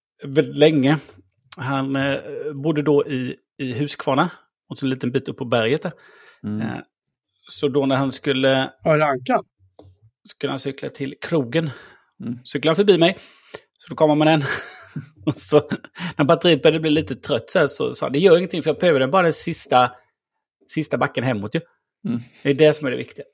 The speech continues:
Speaker 1: Men han var, han var nöjd med den. Eh, han dock orkade inte alltid köra in den i sitt garage, så han, eh, hade en stor fet kedja, eh, runt
Speaker 2: Just det.
Speaker 1: ramen och, eh, se-, som sen då var förankrad i huset.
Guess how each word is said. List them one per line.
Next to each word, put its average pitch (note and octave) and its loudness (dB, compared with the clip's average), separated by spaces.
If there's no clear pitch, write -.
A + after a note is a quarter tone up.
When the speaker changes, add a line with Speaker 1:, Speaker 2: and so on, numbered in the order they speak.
Speaker 1:
Men D#3 4
han D#3+ 6
var, C#3 4
han C3 -6
var D#3+ 2
nöjd A#3+ 2
med G3 -2
den. B2+ -8
Eh, B2 -8
han C#3 -6
dock - -4
orkade D#3 -4
inte G3 -4
alltid E3+ -4
köra D3 -4
in B2+ -4
den B2 -4
i B2 -8
sitt - -14
garage, C3+ -4
så B2+ -8
han, B2+ -10
eh, B2+ -8
hade B2 -4
en B2 -4
stor D#3+ 0
fet B2 -4
kedja, B2+ 0
eh, C#3 -6
runt C3+ 2
Speaker 2:
Just - -12
det. D#3 0
Speaker 1:
ramen A#2+ 4
och, - -12
eh, A#1+ -4
se-, - -8
som C3+ -4
sen C3 2
då C3 -2
var A2+ 0
förankrad B2 -2
i A#2 0
huset. C3 -2